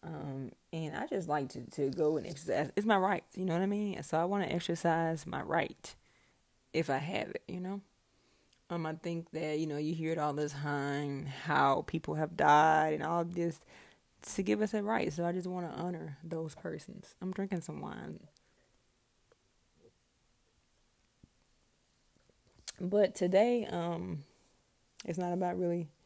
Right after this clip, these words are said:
voting, although today is about voting. Um, this podcast is about something a little deeper than voting.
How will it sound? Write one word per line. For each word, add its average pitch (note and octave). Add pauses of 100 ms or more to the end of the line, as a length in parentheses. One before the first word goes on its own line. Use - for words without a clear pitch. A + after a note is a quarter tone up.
(960)
voting, F3 (560)
although F3
today E3
is E3
about -
voting. D#3+ (800)
Um, F3+
this -
podcast G#3+
is D#3+
about E3+
something E3+
a E3+
little E3
deeper C#3+ (440)
than D#3+
voting. -